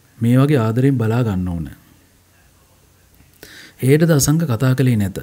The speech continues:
ඉන්පසු ටික වෙලාවක් යනතුරු රණතුංග මහත්මියද කතා කළේ නැත. "ප්‍රශ්න හිතර ගන්න එපා පුතා. අපි වෙන දෙයක් බලමු." ඇයි නිසල්මන්ව ඉඳ කීවාය. "මාව හිර කරනවා වගේ අම්මා. මට ඔයාව තේරෙනවා පුතා.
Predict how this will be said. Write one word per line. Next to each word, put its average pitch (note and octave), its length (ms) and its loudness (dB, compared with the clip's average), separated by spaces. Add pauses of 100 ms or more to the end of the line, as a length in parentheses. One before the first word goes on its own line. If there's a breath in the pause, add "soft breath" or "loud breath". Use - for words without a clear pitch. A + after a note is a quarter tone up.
(100)
ඉන්පසු A2 400 -2
ටික G2+ 180 -4
වෙලාවක් G#2+ 380 0
යනතුරු G#2+ 320 -2
රණතුංග A2 360 -2
මහත්මියද G#2+ 480 -2
කතා A2 320 -4
කළේ A#2+ 240 -4
නැත. F#2+ 200 -6 (760 loud breath)
"ප්‍රශ්න - 340 -2
හිතර E3 260 2
ගන්න G#2+ 280 -2
එපා A2+ 220 -2
පුතා. G#2+ 280 -4 (120)
අපි A2+ 240 -4
වෙන A2 220 0
දෙයක් A#2+ 240 0
බලමු." F#2+ 340 -4 (640 soft breath)
ඇයි C#3 140 2
නිසල්මන්ව C#3 680 2
ඉඳ A#2 220 2
කීවාය. G#2 460 -4 (240)
"මාව A2 260 0
හිර G#2+ 240 0
කරනවා A2+ 360 -2
වගේ G#2 240 -2
අම්මා. G2 320 -4 (720 soft breath)
මට A#2 220 -4
ඔයාව D3+ 320 2
තේරෙනවා A#2 420 0
පුතා. G#2+ 300 -4